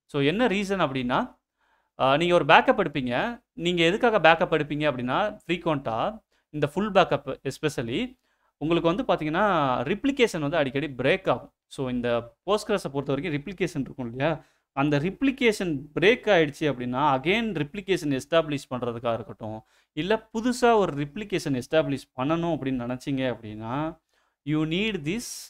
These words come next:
standby dot signal. So, இந்த கான்ஃபிகரேஷன் உங்களுக்கு வேணும். ஓகே. So, இந்த மோடுல தான் உங்களோட Postgres வந்து இருக்கணும். So, அதனால டிஃபால்ட்டா என்ன ஆகும் அப்படின்னா,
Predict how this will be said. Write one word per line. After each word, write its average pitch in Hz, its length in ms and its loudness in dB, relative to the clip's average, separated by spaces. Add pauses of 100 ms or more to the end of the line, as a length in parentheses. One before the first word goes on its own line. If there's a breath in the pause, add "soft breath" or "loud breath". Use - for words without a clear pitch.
(100)
standby 160 500 -2
dot 127 280 0
signal. 117 480 -12
So, 120 200 -10
இந்த 120 180 -6
கான்ஃபிகரேஷன் 147 560 -4
உங்களுக்கு 120 320 -8
வேணும். 113 280 -10 (300)
ஓகே. 131 280 -4
So, 120 180 -10
இந்த 131 440 0
மோடுல 147 360 0
தான் 151 200 -4 (400 soft breath)
உங்களோட 139 320 2
Postgres 160 420 0
வந்து 123 240 -4 (100)
இருக்கணும். 131 480 -6
So, 120 180 -10
அதனால 120 240 -4
டிஃபால்ட்டா 170 600 0
என்ன 143 200 0
ஆகும் 139 240 0
அப்படின்னா, 120 360 -6